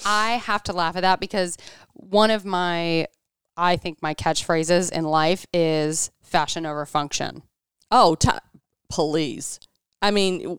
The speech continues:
Speaker 2: put on a jumpsuit. That's all you have to do, okay? <laughs>
Speaker 1: Barb, do you know how upset I was over the color of that Jeep that's out there?
Speaker 2: Okay, question. Is that, is that a new Jeep for
Speaker 1: Yes,
Speaker 2: you?
Speaker 1: it's a new Jeep. So we were, we got rid of our white Jeep.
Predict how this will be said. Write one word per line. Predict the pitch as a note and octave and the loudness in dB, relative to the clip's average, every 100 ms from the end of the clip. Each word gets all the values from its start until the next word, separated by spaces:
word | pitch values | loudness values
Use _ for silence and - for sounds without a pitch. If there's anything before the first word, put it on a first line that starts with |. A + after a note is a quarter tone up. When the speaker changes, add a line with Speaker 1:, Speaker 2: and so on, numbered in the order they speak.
| - | 2
Speaker 2:
put | D4 | 6
on | E4 E4 | 8 6
a | B3 | 6
jumpsuit. | A3 G#3+ - E3 D3 | 6 4 2 0 4
That's | G3+ B3 | 2 4
all | A#3+ | 4
you | |
have | D4+ A#3 | 4 2
to | |
do, | G#3 E3 D3+ F3 | 2 0 0 -2
okay? | F3+ F#3 F3+ A3 - | 0 2 2 2 -2
<laughs> | G#3+ - | -10 2
Speaker 1:
Barb, | B3 G#3+ D4+ - _ F#3+ | 2 4 0 0 _ -6
do | A#3 | -2
you | C#4 | 2
know | D#4 D#4 | 2 0
how | D4+ C4+ | 2 2
upset | A#3 - F3+ | 2 0 0
I | F#3 | 2
was | F#3+ G3 G3+ G3+ | 2 2 0 -2
over | F#3+ F#3+ F#3+ | 0 2 0
the | F3+ F#3+ | -2 -8
color | - F#3 F#3 F#3 | 2 6 6 6
of | F#3 | 4
that | F3+ E3 | 4 2
Jeep | - E3+ - | 0 -8 -2
that's | F#3 F3 | 0 2
out | F#3 F3 | 2 0
there? | F#3+ F#3+ G#3 | 0 0 0
Speaker 2:
Okay, | - C4+ | 2 2
question. | - F#4+ B4 - G#3+ G3+ | 0 -2 0 -2 0 0
Is | F#3+ | 0
that, | C4+ - | 0 0
is | A3+ | 2
that | A#3 B3 | 2 2
a | |
new | A#3+ A#3+ | -2 -2
Jeep | A#3+ A#3+ | -4 -6
for | - | -2
Speaker 1:
Yes, | - C4 | 0 0
Speaker 2:
you? | C#4+ | -4
Speaker 1:
it's | G#3 - | -6 -6
a | G3+ | 0
new | F#3+ | 0
Jeep. | E3 B2 - | 2 -4 -2
So | - F#3 F3 F3+ - | 2 6 6 4 2
we | G3 G#3+ A3 A3+ A#3 - | 0 2 4 2 2 0
were, | F#3+ G3 F#3+ F#3 G3 | 2 4 6 4 2
we | G#3 | 0
got | G#3 F#3+ | 2 2
rid | G#3 | 2
of | G#3+ | -2
our | A3 G3 | -2 0
white | F3 E3+ - | 0 -2 -6
Jeep. | D#3+ D#3 | -8 -8